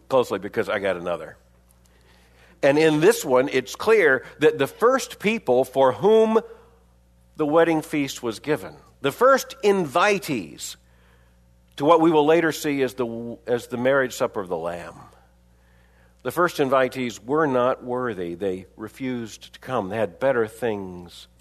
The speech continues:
to do. And then Jesus tells the parable, telling us that then the king opens the wedding feast to all and compels the servants to go out and bring them. And yet there's this one man who doesn't have on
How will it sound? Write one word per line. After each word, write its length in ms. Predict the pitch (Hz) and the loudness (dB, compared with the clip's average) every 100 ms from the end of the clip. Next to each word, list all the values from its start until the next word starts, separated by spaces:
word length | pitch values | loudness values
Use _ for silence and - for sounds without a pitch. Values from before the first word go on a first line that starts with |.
| - | -18
to 100 | 82 | -12
do. 400 | 208 190 76 69 _ _ _ _ _ _ _ _ _ _ _ _ _ - | -10 -10 -14 -20 _ _ _ _ _ _ _ _ _ _ _ _ _ -2
And 80 | |
then 120 | 117 117 | -2 0
Jesus 840 | 127 135 123 117 - - - - _ _ _ _ - | -2 -4 -6 -8 -10 -14 -16 -20 _ _ _ _ -2
tells 260 | 139 131 | 2 2
the 80 | 117 | 0
parable, 340 | 127 135 117 113 | 0 2 2 0
telling 320 | 139 131 120 | 0 2 0
us 180 | 117 - | -2 -2
that 160 | 107 | -4
then 140 | 120 127 | -2 -2
the 80 | |
king 300 | 113 135 120 | -4 -4 -2
opens 340 | 110 127 123 107 | -2 -2 -4 -6
the 80 | 104 | -2
wedding 240 | 113 113 | -2 -2
feast 260 | 107 117 - | -8 -10 -6
to 100 | 104 | 0
all 200 | 127 113 | 2 0
and 80 | |
compels 320 | 98 98 127 107 | -2 -2 -2 -2
the 80 | |
servants 260 | 95 127 110 | -6 -6 -6
to 60 | 101 | -2
go 100 | 110 | 0
out 160 | 110 | 0
and 120 | 104 | -2
bring 280 | 87 120 143 | -8 -6 -4
them. 180 | 127 107 - - - | -4 -4 -8 -16 -4
And 160 | 135 | 0
yet 140 | 147 147 | 0 0
there's 140 | 135 | -2
this 200 | 135 131 | -4 -4
one 240 | 127 165 214 | 0 0 2
man 160 | 175 | 2
who 80 | 156 | 2
doesn't 300 | 120 170 175 | 0 -4 -2
have 160 | 160 139 | -2 2
on 280 | 139 131 | 2 0